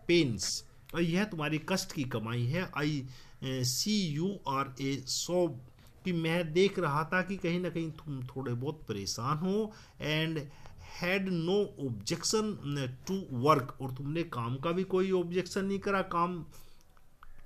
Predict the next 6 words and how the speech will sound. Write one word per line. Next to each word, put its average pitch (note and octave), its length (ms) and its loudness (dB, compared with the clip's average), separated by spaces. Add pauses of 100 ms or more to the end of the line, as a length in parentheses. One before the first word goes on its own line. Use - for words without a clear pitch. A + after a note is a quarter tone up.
(340)
करना, F#3 340 4 (540)
पूरा G3+ 200 8
करना G#3+ 260 2
तुमने G3+ 280 0
काम F#3+ 280 2
जो G3 140 2